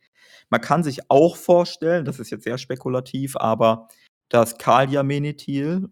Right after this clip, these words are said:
und Lillian Voss ein Schisma, wie man das immer so nennt, äh, haben, sprich, dass sie sich auseinanderleben und dass Kalia Menethil ein der Allianz vielleicht angehöriges untotes Volk gründet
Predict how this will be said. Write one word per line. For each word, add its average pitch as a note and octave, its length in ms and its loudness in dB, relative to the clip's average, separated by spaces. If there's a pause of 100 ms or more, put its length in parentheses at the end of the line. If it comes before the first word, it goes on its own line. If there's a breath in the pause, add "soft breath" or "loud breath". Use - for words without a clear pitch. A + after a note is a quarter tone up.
und A2+ 260 -4
Lillian A2+ 440 -2
Voss B2 460 -2
ein G#2+ 580 -4
Schisma, - 720 -2
wie - 60 -8
man - 120 -8
das - 140 -10
immer A2 140 -6
so A2+ 120 -8
nennt, A2 380 -6
äh, - 80 -8
haben, C3+ 400 -2
sprich, - 400 -8 (180 loud breath)
dass - 160 -4
sie A#2+ 80 -2
sich A2+ 140 -4
auseinanderleben A#2 1200 0 (380 soft breath)
und A#2+ 240 2
dass A2+ 220 0
Kalia B2+ 320 2
Menethil C3 480 -4
ein A#2 640 0 (100)
der - 140 2
Allianz A#2+ 640 2
vielleicht A2+ 380 -2
angehöriges A#2 680 0
untotes A#2 580 -4
Volk B2 420 0
gründet B2+ 480 -2